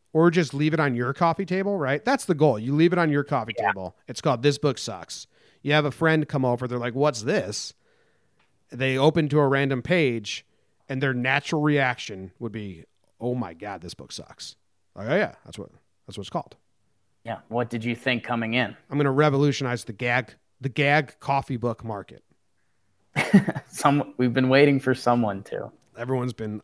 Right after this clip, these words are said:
Speaker 1: on edge. Need a good gag coffee book. Actually, there is a market. There's one called, like, Trash on the Street, and it's just pictures of trash on the street.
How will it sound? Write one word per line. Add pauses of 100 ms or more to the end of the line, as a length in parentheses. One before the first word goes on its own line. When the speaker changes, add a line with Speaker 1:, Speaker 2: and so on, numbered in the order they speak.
(120)
Speaker 1:
on
edge. (600)
Need
a
good
gag
coffee
book.
Actually,
there
is
a
market.
There's
one
called,
like,
Trash
on
the
Street, (420)
and
it's
just
pictures
of
trash
on
the
street.